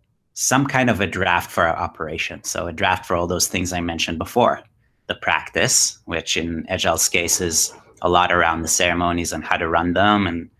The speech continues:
the inner workings of a sprint for a given team. The measurements, for us, for example, two things that we like to measure ar-, measure around Agile is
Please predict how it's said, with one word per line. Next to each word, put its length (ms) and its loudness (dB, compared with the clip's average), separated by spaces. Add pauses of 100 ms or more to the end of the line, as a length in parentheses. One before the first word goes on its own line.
(480)
the 240 -4
inner 200 6
workings 560 0
of 120 -6
a 40 -4
sprint 440 -4
for 180 -6
a 60 -6
given 360 -14
team. 340 -4 (640)
The 120 2
measurements, 800 0 (280)
for 180 -6
us, 200 0
for 120 -6
example, 420 -6
two 180 -6
things 320 -6
that 140 -4
we 80 -2
like 220 2
to 100 -6
measure 300 -2
ar-, 420 -2
measure 300 2
around 260 2
Agile 380 2
is 300 -2